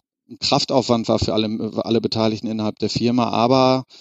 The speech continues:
du hast recht, dass das dann das Fundament war für, für die Folgejahre, wo wir dann einfach gemerkt haben, dadurch, dass wir so transparent, äh, so eine transparente Strategie haben,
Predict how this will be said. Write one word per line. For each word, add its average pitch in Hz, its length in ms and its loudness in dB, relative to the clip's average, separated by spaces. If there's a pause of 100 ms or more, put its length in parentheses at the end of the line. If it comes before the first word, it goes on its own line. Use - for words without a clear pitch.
(380)
du 117 80 2
hast 98 160 0
recht, 127 240 0
dass 127 220 -2
das 117 380 0
dann 120 180 0
das - 80 0
Fundament 131 680 2
war 143 540 2
für, 127 640 2
für - 180 -6
die 123 120 -2
Folgejahre, 123 720 2
wo 117 100 -4
wir 117 80 2
dann 120 180 0
einfach 117 240 -4
gemerkt 117 360 -2
haben, 120 100 -2
dadurch, 117 260 0
dass 120 220 0
wir 123 80 0
so 120 140 0
transparent, 123 880 0
äh, 120 720 2
so 117 120 -2
eine 120 160 -2
transparente 123 560 -2
Strategie 127 580 -2
haben, 131 300 4